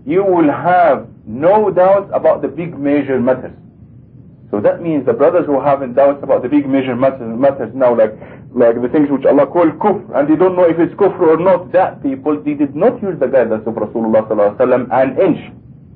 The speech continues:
Because they either want, they are, they are either, uh, uh, truthfully, and Rasulullah sallallahu alaihi wasallam is lying, and if we say this, we are kafirs, or Rasulullah sallallahu alaihi wasallam is the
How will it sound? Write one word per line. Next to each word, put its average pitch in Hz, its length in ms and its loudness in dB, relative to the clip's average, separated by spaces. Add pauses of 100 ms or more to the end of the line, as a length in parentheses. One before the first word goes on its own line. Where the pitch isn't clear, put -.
(480)
Because 131 360 0 (240)
they - 160 2
either - 180 4
want, 180 400 0
they 151 80 0
are, 151 200 2
they 151 80 2
are 147 200 2
either, 175 400 -2 (320)
uh, - 60 2
uh, 135 280 4 (120)
truthfully, 185 460 -2
and 135 120 0
Rasulullah 160 360 0
sallallahu 165 100 -4
alaihi 170 80 2
wasallam 165 220 -2
is 139 80 -8
lying, 196 520 0
and 107 160 -8
if 143 140 -6
we 135 140 -6
say 147 120 0
this, 151 200 -2
we 131 120 0
are 123 140 2
kafirs, 190 480 0 (1120)
or 208 320 4
Rasulullah 190 420 2
sallallahu 175 220 2
alaihi 180 400 2
wasallam - 60 -
is 196 300 -2
the 165 100 4